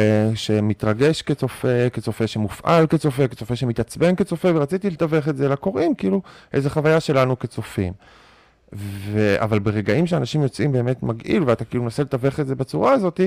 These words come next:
אז זה יוצא, אה, רצח אופי, וכאילו, ודברים שלא יעשו. אז, אז כששחר נורא, נורא, נורא נעלב, ונורא התעצבן, והורידו את זה,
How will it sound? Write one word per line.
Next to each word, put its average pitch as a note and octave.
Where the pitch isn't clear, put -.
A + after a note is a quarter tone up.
אז A#2
זה A#2
יוצא, D3+
אה, A#2
רצח A#2
אופי, A#2+
וכאילו, A2
ודברים B2+
שלא E3
יעשו. C3
אז, G2
אז G2
כששחר C#3+
נורא, A#2
נורא, A2
נורא G2
נעלב, F#2
ונורא G#2
התעצבן, G#2
והורידו A#2
את G2+
זה, F2+